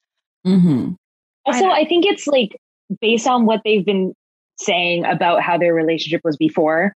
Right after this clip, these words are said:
Speaker 2: I feel like we, over the course of the season, have seen Erin be fairly open and fairly, like,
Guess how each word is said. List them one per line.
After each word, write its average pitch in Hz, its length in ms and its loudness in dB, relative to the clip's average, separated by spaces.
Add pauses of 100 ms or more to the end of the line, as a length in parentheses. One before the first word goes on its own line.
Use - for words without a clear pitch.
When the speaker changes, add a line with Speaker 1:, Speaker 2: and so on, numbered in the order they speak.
(200)
Speaker 2:
I - 40 -4
feel 180 140 0
like 170 180 0 (380)
we, 339 420 4
over 240 160 2
the 254 80 2
course 220 240 -4
of 202 80 0
the 190 100 2
season, 180 360 -2
have 165 200 -2
seen 170 460 -2 (160)
Erin 165 420 0
be 160 400 2 (420)
fairly 175 380 2
open 285 540 2
and 175 220 -4
fairly, 175 320 0
like, 196 300 2